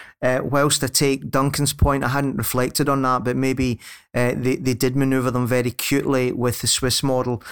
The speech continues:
to then trump it with the breakaway. Uh, that might have been very cute, but where I think the, the, the big clubs have done very, very badly is that they are having a nightmare in terms of P R in these first forty-eight hours.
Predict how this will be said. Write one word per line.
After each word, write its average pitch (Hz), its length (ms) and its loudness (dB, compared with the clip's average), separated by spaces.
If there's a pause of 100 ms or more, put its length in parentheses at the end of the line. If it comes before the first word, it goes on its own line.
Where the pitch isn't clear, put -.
(220)
to 131 120 0
then 123 240 2
trump 131 420 0
it 131 120 -2
with 123 240 -2
the 123 80 -4
breakaway. 113 680 0 (340)
Uh, 123 200 0
that 143 200 0
might 139 140 0
have 135 80 0
been 123 120 0
very 117 240 0
cute, - 400 -2
but 131 300 -2
where 156 180 4
I 147 80 4
think 139 440 -2
the, 127 140 0
the, 120 360 -2
the 117 140 -2
big 127 240 -2
clubs 123 340 -2
have 113 200 -4 (440)
done 127 320 0
very, 131 300 2
very 117 260 0
badly 113 500 0
is 120 260 0
that - 260 -4
they 135 160 2
are 123 120 2
having 117 400 0
a 110 120 0
nightmare 110 580 0
in 113 120 0
terms 110 340 0
of - 140 -8
P 117 200 -2
R 104 260 0 (240)
in 120 180 0
these 117 200 0
first - 320 -2
forty-eight 113 500 -2
hours. 110 380 0